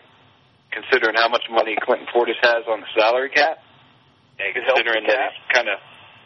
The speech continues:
Speaker 1: danged, or damaged and starting to break down a little bit, and the fact that he's one of those guys that might just hang it up out of the blue.
Speaker 2: Yep.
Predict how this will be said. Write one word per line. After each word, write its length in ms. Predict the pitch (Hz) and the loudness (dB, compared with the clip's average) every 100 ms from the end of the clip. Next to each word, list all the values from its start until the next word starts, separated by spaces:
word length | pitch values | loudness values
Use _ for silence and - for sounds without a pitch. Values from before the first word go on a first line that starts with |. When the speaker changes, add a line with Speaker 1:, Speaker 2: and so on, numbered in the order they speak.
| - | 2
Speaker 1:
danged, 340 | 110 127 - - | 2 2 -2 0
or 100 | 104 95 | 0 2
damaged 520 | 101 110 131 139 - - - | 2 2 2 0 -2 -8 -12
and 100 | - | -2
starting 240 | 120 117 | 0 0
to 40 | 104 | 0
break 220 | 110 117 | -2 0
down 200 | 110 117 | 2 2
a 20 | 135 | 0
little 180 | 139 | -2
bit, 240 | 139 151 139 | 0 0 -2
and 100 | 104 | -6
the 60 | 98 - | -2 2
fact 240 | 113 - | 2 0
that 100 | 98 | -2
he's 160 | 117 117 | -2 0
one 140 | 120 | 0
of 80 | 117 | 0
those 140 | 110 | 0
guys 280 | - 110 117 | 2 2 2
that 120 | 113 - | -4 -2
might 200 | 101 104 | -2 0
just 140 | 107 107 | -2 0
hang 180 | 104 | 0
it 80 | 101 | 2
up 180 | 101 135 - - - _ _ _ _ _ _ _ _ _ _ _ | 0 0 -6 -20 -20 _ _ _ _ _ _ _ _ _ _ _
out 140 | 107 113 | 0 0
of 80 | |
the 60 | - | -2
blue. 340 | 104 107 123 135 - - - - _ _ _ _ | 0 0 0 -4 -18 -20 -20 -20 _ _ _ _
Speaker 2:
Yep. 180 | - 480 | -2 -2